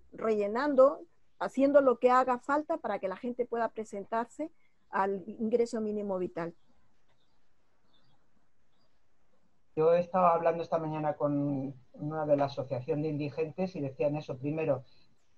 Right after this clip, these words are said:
Speaker 2: pa-, tiene que, que alguien le facilite las hojas, son veintitantas hojas,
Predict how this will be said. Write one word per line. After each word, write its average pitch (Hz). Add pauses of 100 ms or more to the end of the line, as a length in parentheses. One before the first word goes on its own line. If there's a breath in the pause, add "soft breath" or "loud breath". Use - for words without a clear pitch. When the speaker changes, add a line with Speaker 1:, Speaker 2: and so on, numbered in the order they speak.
(160)
Speaker 2:
pa-, -
tiene 208
que, - (140)
que -
alguien 196
le 220
facilite 170
las 185
hojas, 135
son 190
veintitantas 170
hojas, 139